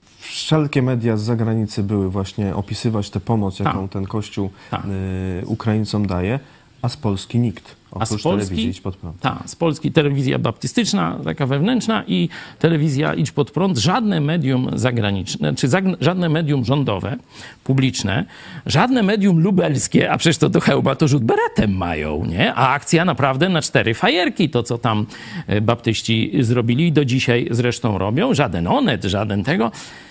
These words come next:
Speaker 2: Ja nie wiem, no, no, no, na przykład Newsweek, tak, y, nawala w Kościół katolicki, tak, mówi, że to taka tam i różne złe rzeczy robią i że tu powinniśmy wychodzić.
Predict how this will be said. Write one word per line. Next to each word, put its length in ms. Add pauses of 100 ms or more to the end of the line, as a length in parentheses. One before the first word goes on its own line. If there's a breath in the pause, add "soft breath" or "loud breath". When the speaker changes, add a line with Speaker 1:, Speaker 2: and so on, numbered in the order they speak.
(380 loud breath)
Speaker 2:
Ja 120
nie 180
wiem, 160
no, 100
no, 160
no, 320 (240)
na 100
przykład 320
Newsweek, 600
tak, 320
y, 500
nawala 500
w 80
Kościół 320
katolicki, 680
tak, 420
mówi, 500
że 160
to 280
taka 640
tam 360 (340 loud breath)
i 260
różne 340
złe 400
rzeczy 360
robią 340
i 180
że 140
tu 280
powinniśmy 600
wychodzić. 680